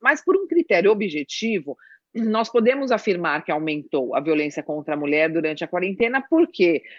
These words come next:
os locais onde ocorrem essas violências são nos lares. E quem comete essa violência é o companheiro, ex-companheiro, marido, ex-marido.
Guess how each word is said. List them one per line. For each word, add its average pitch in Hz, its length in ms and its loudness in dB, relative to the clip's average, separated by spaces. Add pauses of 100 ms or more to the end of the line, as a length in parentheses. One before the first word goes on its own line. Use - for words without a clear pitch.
(180)
os 220 160 2
locais 285 680 4
onde 233 300 -4
ocorrem 175 520 -2
essas 160 240 -10
violências 180 720 -6 (180)
são 370 280 -2
nos 269 160 0
lares. 127 640 -2 (300)
E 269 120 2
quem 349 240 0
comete 254 380 0
essa 180 200 -2
violência 190 680 0
é 240 120 2
o 285 60 6
companheiro, 233 680 0
ex-companheiro, 190 720 0
marido, 175 440 -6
ex-marido. 175 560 -6